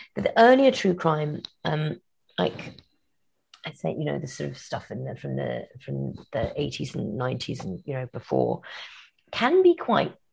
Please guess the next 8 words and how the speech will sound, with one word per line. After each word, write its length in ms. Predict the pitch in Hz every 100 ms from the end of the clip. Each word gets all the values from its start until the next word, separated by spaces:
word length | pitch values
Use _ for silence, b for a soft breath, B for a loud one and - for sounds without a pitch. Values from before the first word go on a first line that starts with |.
| _ _ _ - b b b
it's 120 | 247
interesting. 520 | 277 196 175 131 117 - _ -
It 140 | 226
can 280 | - 269 294
be 140 | 339
just 240 | 330 - -
quite, 380 | - 202 180 - _ _ _ _ _ _ _ _ _
um, 420 | 165 160 151 147